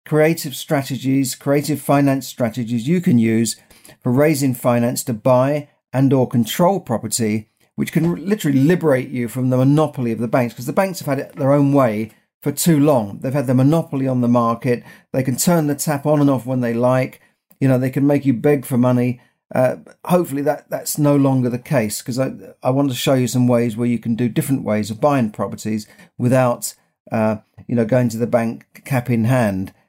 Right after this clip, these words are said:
and seeing whether they want to lend this month or not. Um, in any case, using this standard method obviously has its limitations. I mean, you know, applying for a mortgage and saving up, uh, now the deposit is now twenty-five percent anyway. It's not, you know,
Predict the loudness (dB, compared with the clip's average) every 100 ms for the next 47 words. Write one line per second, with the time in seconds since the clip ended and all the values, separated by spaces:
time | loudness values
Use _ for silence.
0 | _ -6 -2 0 -2 0 2 2 2 0
1 | 2 2 2 -2 -2 2 4 4 0 -2
2 | 0 0 0 0 2 4 2 -2 -10 _
3 | -20 -20 -20 -8 0 0 0 -2 0 0
4 | -2 -2 0 0 0 0 -2 0 0 0
5 | 0 0 0 -2 -2 -2 0 2 0 -2
6 | 0 0 2 0 0 -2 -2 0 0 -2
7 | -6 -20 -20 _ -2 0 0 0 2 2
8 | 2 2 2 2 0 -2 -2 0 0 0
9 | -4 -10 -18 -18 -18 -18 -8 -2 2 2
10 | 0 -4 -4 -4 -4 -4 -2 -2 -2 -2
11 | 0 0 0 0 -4 -4 -2 0 2 4
12 | 2 -2 -4 -4 -2 -2 -6 _ -6 -6